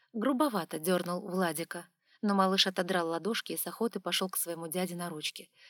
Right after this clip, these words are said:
Вцепился кулачками в кофту Ильи, как в спасательный круг. «Ма!» Малыш постепенно переставал плакать, только носиком шмыгал. «Ма!» Пока Илья успокаивал Владика,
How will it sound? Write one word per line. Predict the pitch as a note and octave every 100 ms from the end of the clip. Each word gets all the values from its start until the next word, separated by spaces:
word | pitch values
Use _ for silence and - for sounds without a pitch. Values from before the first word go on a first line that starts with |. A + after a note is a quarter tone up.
| _ -
Вцепился | - C4 C#4 B3+ G3
кулачками | F#3+ F#3 - G3+ F#3
в | -
кофту | F#3+ F#3 F#3
Ильи, | E3+ E3+ G#3
как | D#3 -
в |
спасательный | - - F3 F3+ F3 F3+ F#3
круг. | E3+ D#3 - _ _ _ - - _ - - - _ _
«Ма!» | A4+ G4+ F#4+ - _ _ _ -
Малыш | G3+ B3 -
постепенно | G3+ - G3 G3+ F#3+
переставал | F#3 F#3 F#3 F3 E3+
плакать, | G3+ A#3+ A#3 - -
только | - B3 F#3
носиком | E3 - - E3
шмыгал. | - F3+ E3 E3 E3+ _ _ _ _ - - _ _ -
«Ма!» | F#4+ D#4 C#4 - _ _ _ _ _ _ _
Пока | A#3 A#3+
Илья | A#3 G#3 G#3
успокаивал | G#3 - F#3 G3 F3+ F#3
Владика, | F3+ G#3+ F3+ F3+